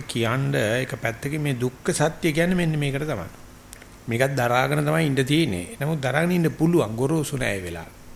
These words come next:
ඒක නිකන් අලියක්කට තිබ්බ ඉන්දියාප්පයක් වගේ. අලියක්කට තිබ්බ ඉන්දියාප්පයක් ගානක් නෑනේ. ඔක අම්බරලා කන එක. ආන්න ඒ මට්ටමට කල්පනා කරලා නොදැක්කට නොදැක්කාසේ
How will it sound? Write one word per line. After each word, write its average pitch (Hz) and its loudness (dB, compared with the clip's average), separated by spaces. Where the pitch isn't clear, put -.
ඒක 110 -8
නිකන් 120 -2
අලියක්කට 117 -4
තිබ්බ 117 -6
ඉන්දියාප්පයක් 120 -2
වගේ. 107 -4
අලියක්කට 110 -6
තිබ්බ 113 -4
ඉන්දියාප්පයක් 113 0
ගානක් 120 -2
නෑනේ. 98 -4
ඔක 131 -6
අම්බරලා 123 -4
කන 131 -4
එක. 151 -4
ආන්න 127 -2
ඒ 143 0
මට්ටමට 131 -4
කල්පනා 117 -4
කරලා 127 -4
නොදැක්කට 127 -4
නොදැක්කාසේ 117 -4